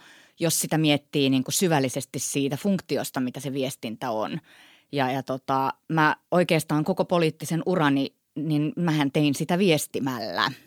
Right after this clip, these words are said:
Eli sehän on politiikka, jos me katsotaan, niin sehän on ihan todella voimakkaasti viestintävetoista puuhaa. Se ei siis tarkoita sitä, että se olisi jotenkin niinku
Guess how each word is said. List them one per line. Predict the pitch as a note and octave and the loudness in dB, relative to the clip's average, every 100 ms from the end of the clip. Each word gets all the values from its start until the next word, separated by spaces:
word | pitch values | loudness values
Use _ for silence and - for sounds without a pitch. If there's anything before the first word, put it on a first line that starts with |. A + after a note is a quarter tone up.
| _ - - - - | _ -20 -20 -20 -8
Eli | B2 | -4
sehän | D3 E3 E3 D3 | 2 4 6 4
on | C#3+ | 2
politiikka, | G#3 G3+ F3 C#3 - | 2 2 2 0 0
jos | C#3+ | -2
me | D3+ | 0
katsotaan, | E3 D#3+ D3 C#3 | 0 0 2 2
niin | C#3 | 2
sehän | D#3 E3+ D3 | 2 2 2
on | C3 C3 | 0 0
ihan | D3 D3+ | 0 0
todella | E3+ G3 D3 C3 C3+ | 2 4 4 2 0
voimakkaasti | C#3+ C3+ C#3 - A#2 - C#3+ | 0 0 -4 -4 -4 -2 -2
viestintävetoista | E3 D3+ - A#2+ A#2 C#3 C#3 A#2 F#2+ - B2 | 0 0 -2 -6 -4 -4 -4 -4 -4 -4 -8
puuhaa. | - A2+ D#3 F#3 G#3+ G#3 - - - | -6 -4 -4 -2 -2 -2 -6 -20 -20
Se | - E3+ | 0 2
ei | D3+ | 2
siis | C#3+ | 0
tarkoita | - C3 B2+ C#3 - | 0 0 0 -4 -4
sitä, | - F3+ D#3+ C3 | -6 -2 0 0
että | - C3+ | -2 -6
se | B2+ | -4
olisi | A#2+ C3+ | -4 -4
jotenkin | C3+ C3+ C3+ C3+ | -4 -4 -4 -4
niinku | B2+ B2+ - D3 | -4 -4 -4 -6